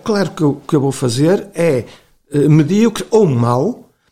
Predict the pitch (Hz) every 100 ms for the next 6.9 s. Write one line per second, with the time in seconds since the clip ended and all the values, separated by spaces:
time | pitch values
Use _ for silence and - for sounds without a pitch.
0 | _ _ 190 196 196 208 208 226 226 226
1 | 226 226 220 220 214 - 220 208 196 -
2 | 196 190 185 170 185 202 185 147 156 -
3 | - 190 135 147 160 156 - 196 202 226
4 | - 190 190 190 180 190 180 185 185 190
5 | 185 185 160 175 165 170 170 165 170 170
6 | 165 165 165 160 - 170 170 160